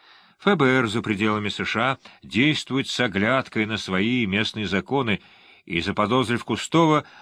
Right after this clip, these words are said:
прибегла к коммерческой дезинформации, чтоб разорить фирму и прибрать к рукам чересчур удачливого дельца,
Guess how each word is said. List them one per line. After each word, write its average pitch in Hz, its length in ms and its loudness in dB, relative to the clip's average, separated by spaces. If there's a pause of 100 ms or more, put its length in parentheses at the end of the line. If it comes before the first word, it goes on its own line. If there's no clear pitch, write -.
(160)
прибегла 151 600 0
к - 180 -12
коммерческой 160 1080 0 (220)
дезинформации, 101 1160 0 (260)
чтоб - 340 -2 (160)
разорить 117 500 0
фирму 196 520 2 (280)
и 214 200 -2
прибрать 131 540 0
к - 40 -20
рукам 135 440 0
чересчур 117 600 2
удачливого 117 680 0
дельца, 104 580 0